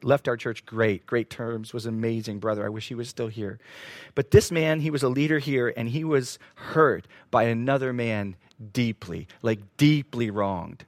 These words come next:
like, incredibly wronged by somebody here. It was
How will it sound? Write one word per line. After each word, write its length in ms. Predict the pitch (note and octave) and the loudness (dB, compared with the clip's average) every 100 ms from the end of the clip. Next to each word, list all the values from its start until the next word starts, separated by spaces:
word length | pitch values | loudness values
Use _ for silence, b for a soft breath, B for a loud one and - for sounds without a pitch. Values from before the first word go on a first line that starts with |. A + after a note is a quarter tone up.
| _ | _
like, 220 | B2 A#2 - | -6 -6 -4
incredibly 1040 | D3+ - - - D3+ - F3 C#3+ B2+ C3 | -6 -8 -12 -8 -8 0 2 2 2 -2
wronged 340 | A2 G#2+ G#2 | 0 0 -2
by 120 | F#2 G#2+ | -6 -8
somebody 400 | - F2+ F2+ - | -8 -10 -12 -14
here. 320 | - - A#2+ b b b b b b b | -12 -14 -14 b b b b b b b
It 140 | C#3 | 2
was 300 | C3+ A#2+ A2 | 2 -2 -4